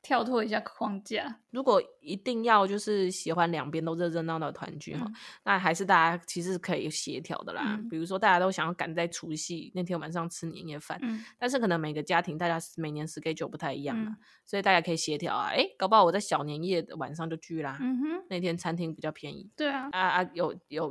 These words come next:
Speaker 2: 可能另外一个家在初一晚上也可以聚啊。我们完全不要在那边拘泥除夕、初一跟初二这种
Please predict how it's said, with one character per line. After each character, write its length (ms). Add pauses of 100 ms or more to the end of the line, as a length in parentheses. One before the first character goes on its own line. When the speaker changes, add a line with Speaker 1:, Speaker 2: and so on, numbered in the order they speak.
Speaker 2:
可 120
能 120
另 120
外 120
一 40
个 100
家 180
在 320
初 360
一 160
晚 180
上 140
也 80
可 100
以 140
聚 200
啊。 120
我 120
们 200
完 240
全 240
不 80
要 120
在 140
那 60
边 240
拘 180
泥 180
除 280
夕、 180
初 220
一 100
跟 220
初 180
二 140
这 100
种 180